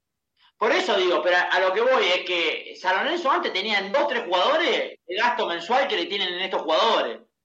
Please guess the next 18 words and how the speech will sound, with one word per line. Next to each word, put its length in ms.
Y 300
tiene 240
todo 120
el 60
plantel 240
hoy. 120
Entonces 360
hay 140
que 120
ponerle 320
un 80
poquito 560
y 80
hay 140
que 220
agradecerle 600
a 60
Insúa 440